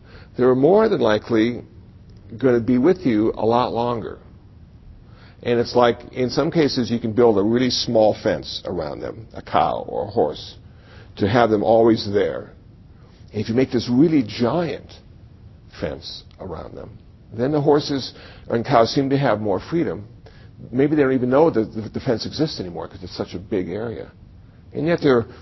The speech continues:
more than likely just to stay in the same area too. So how can you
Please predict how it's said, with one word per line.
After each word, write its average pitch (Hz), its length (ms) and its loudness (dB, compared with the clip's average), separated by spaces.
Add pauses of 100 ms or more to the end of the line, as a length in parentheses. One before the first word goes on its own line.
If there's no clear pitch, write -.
more 175 140 4
than 151 100 0
likely 110 300 0
just 104 180 -8
to - 80 -16
stay 107 220 0
in 92 60 -4
the - 40 -10
same 95 300 -6
area 87 320 -8 (100)
too. - 240 -10 (800)
So 131 160 -2
how 139 260 2
can 180 240 0
you 113 460 -2